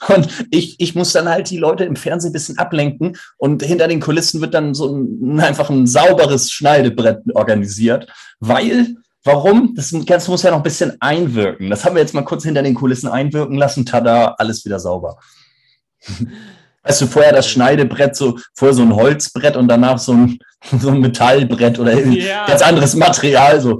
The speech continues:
Speaker 1: tada!
Speaker 2: Auf der einen Seite war es noch mittags, auf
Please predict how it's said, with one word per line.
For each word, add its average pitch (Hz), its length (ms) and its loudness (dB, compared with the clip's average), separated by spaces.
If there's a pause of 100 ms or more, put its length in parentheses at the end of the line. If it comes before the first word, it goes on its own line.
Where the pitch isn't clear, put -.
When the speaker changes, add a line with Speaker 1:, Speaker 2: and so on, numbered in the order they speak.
(200)
Speaker 1:
tada! 196 840 2 (1500)
Speaker 2:
Auf - 260 -12
der 147 120 -10
einen 156 200 -10
Seite 156 300 -10
war 147 140 -8
es 147 120 -20
noch 139 140 -16
mittags, 160 640 -14
auf 127 220 -20